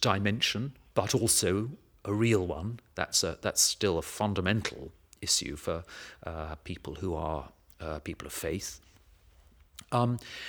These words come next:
and I think, uh, I think also, uh, again, without wanting to go into any sort of, uh, competitive field or melting pot, uh, culture, I think also the question of how, um,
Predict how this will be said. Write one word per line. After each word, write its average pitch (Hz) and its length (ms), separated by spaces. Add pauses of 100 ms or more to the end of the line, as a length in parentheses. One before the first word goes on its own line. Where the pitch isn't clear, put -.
(240)
and 143 140
I 147 100
think, 202 400
uh, 151 180
I 147 120
think 156 220
also, 131 500 (100)
uh, 123 160
again, 123 320
without 117 280
wanting 117 260
to - 80
go 113 100
into 113 220
any 107 160
sort 101 320
of, 101 160 (280)
uh, 98 80
competitive - 720
field 131 480
or 104 160
melting 110 480
pot, - 400 (420)
uh, 98 160
culture, 113 580 (260)
I 120 80
think 123 180
also 147 300
the 101 80
question 117 420
of 110 140
how, 120 480 (260)
um, 104 320